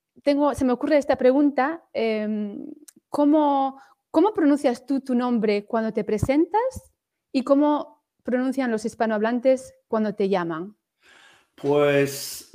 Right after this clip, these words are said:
Speaker 2: yo no cambio mucho la pronunciación cuando me presento. Si quiero, si, si digo mi nombre, digo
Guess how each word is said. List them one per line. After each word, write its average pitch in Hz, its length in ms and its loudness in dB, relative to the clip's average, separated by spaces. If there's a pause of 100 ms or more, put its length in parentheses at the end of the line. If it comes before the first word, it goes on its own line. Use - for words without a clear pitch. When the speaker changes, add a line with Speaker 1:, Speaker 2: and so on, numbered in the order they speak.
Speaker 2:
yo 196 180 2
no 277 160 2
cambio 196 460 4
mucho 156 560 0
la 143 240 2
pronunciación 131 800 -2
cuando 123 220 0
me 117 160 -2
presento. 120 560 -4
Si - 160 -10
quiero, 151 320 -4
si, 123 340 -2
si 123 200 -4
digo 160 220 4
mi 156 140 2
nombre, 139 560 0
digo 131 600 -2